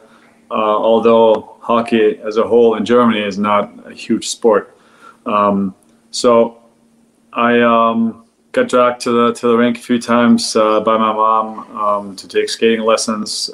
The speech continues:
and as well as my dad taking care as a physical therapist for the team back then. So, uh,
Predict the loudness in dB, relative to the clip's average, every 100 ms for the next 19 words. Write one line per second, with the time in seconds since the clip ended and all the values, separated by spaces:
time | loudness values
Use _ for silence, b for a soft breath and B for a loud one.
0 | -12 -10 -10 -8 -2 2 4 4 2 -4
1 | 0 -2 -2 -4 -6 -4 -4 0 2 0
2 | -4 b b b b -4 -4 -4 -4 -2
3 | -6 0 0 2 -2 -2 2 4 2 2
4 | 2 2 0 0 -2 -2 -8 b b b
5 | b b b b -6 2 4 4 2 0